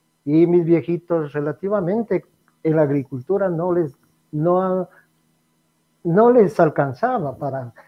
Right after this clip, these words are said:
uno seguir estudiando. Estuve estudiando, siguiendo físico-matemático en, en la universidad. Cuando llego a la casa, dice Armando,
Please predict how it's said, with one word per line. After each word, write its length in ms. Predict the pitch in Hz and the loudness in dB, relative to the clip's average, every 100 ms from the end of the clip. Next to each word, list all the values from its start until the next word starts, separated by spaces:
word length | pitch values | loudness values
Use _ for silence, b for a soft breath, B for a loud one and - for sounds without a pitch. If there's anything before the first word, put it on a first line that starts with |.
| b b 165 | b b 2
uno 260 | 170 165 | 4 4
seguir 320 | - 139 151 | 2 0 0
estudiando. 460 | 143 - 143 139 120 b b - | -2 -4 -6 -6 -10 b b -2
Estuve 380 | 160 160 208 196 | -2 4 6 6
estudiando, 580 | - 175 180 185 190 170 | 6 4 6 4 2 0
siguiendo 560 | 160 175 175 160 - _ | 2 2 2 0 -4 _
físico-matemático 1040 | - 165 - 156 147 127 123 151 165 170 165 | -2 -2 -2 -4 -4 -8 -8 -8 -8 -4 -4
en, 200 | 147 - _ _ _ | -4 -10 _ _ _
en 380 | 147 131 127 110 _ | -10 -8 -10 -14 _
la 120 | 139 | -4
universidad. 580 | 143 151 143 143 165 165 B B B - | 0 0 0 0 0 0 B B B 0
Cuando 680 | 190 190 190 185 185 160 - | 4 6 4 4 4 2 0
llego 280 | 160 180 180 | 4 6 6
a 40 | |
la 140 | 170 | 2
casa, 320 | 165 165 160 156 | 0 -2 -2 -4
dice 340 | 160 147 160 | -4 -2 -4
Armando, 600 | 151 147 160 151 156 | -4 -4 -6 -6 -8